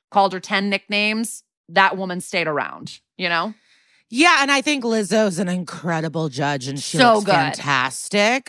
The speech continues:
Speaker 2: Um, and this is straight out from, uh, Monet and Trinity on Pit Stop, not an original saying, but I'd like to say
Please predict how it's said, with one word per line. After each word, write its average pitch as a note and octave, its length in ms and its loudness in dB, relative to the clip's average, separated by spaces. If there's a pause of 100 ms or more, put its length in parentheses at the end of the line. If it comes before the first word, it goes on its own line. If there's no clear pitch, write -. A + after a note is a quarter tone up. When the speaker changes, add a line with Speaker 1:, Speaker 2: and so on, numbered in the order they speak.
Speaker 2:
Um, G3 340 4
and G3+ 160 2
this G#3+ 200 -2
is A3 120 -2
straight G#3 440 0
out F3 320 2
from, E3 520 0
uh, D3 300 0
Monet E3 460 0
and D#3 120 -4
Trinity D#3+ 400 -2
on C#3+ 280 -4
Pit B3+ 180 2
Stop, A#3 420 2
not E3 220 -2
an D#3+ 100 -4
original E3 460 -2
saying, A3+ 480 2
but F3+ 100 2
I'd F3 140 -2
like F3 180 -2
to F3 80 -10
say E3 280 -2